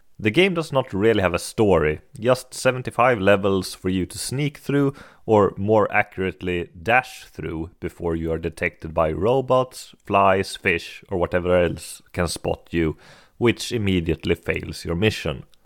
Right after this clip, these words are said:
While the game keeps throwing new game mechanics at you throughout its seventy-five levels, your only offensive capability is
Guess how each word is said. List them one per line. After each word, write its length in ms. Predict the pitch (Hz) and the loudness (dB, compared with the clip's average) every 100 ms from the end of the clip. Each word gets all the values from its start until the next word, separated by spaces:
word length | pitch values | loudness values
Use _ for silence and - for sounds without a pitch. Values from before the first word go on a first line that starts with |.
| _ | _
While 240 | 107 131 | 2 2
the 60 | 143 | 2
game 320 | 143 233 220 | 0 -2 -2
keeps 300 | - 139 - | -2 -4 -4
throwing 420 | - 117 110 101 | -4 -2 0 -2
new 280 | 104 107 95 | 0 0 0
game 280 | 85 107 104 | 0 0 0
mechanics 420 | 87 90 82 78 | -2 -2 -2 -2
at 200 | 87 - | -4 -4
you 100 | 90 | -6
throughout 560 | 76 98 98 110 107 - | -6 0 2 4 2 -4
its 240 | 87 80 - | -14 -14 -8
seventy-five 640 | - 82 82 - 85 80 | -4 -4 -4 -6 -2 0
levels, 520 | 85 92 82 90 - - - | 2 2 2 -2 -4 -10 -2
your 180 | 98 - - | -2 0 -2
only 300 | 131 135 135 | 0 0 0
offensive 720 | 127 - 165 156 - 90 82 _ | -2 2 2 2 0 -2 -2 _
capability 840 | - 87 82 85 82 78 - 90 90 - | -2 -2 0 0 2 0 2 0 0 0
is 260 | 101 - | 0 0